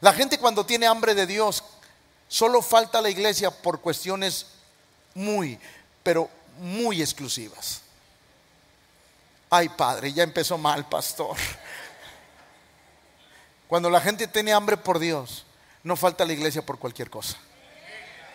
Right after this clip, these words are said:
No, va otra vez porque se lo quiero decir. Yo, yo les decía el domingo,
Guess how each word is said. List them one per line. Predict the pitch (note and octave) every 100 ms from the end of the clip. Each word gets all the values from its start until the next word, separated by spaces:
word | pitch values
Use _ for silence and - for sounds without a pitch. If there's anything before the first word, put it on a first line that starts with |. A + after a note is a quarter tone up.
| - -
No, | D#3 E3+
va |
otra | F#3 F#3
vez | F#3
porque | E3+
se | E3
lo | D3
quiero | D#3+ D#3+
decir. | D3 - C3 - _ _ _ _ _ _ _ _ _ _ _
Yo, | D#3+ D3 D3+ G#3+
yo | G3
les | A#3 G#3
decía | F3+ G#3
el | G#3+
domingo, | F3+ G3 F#3+ C#3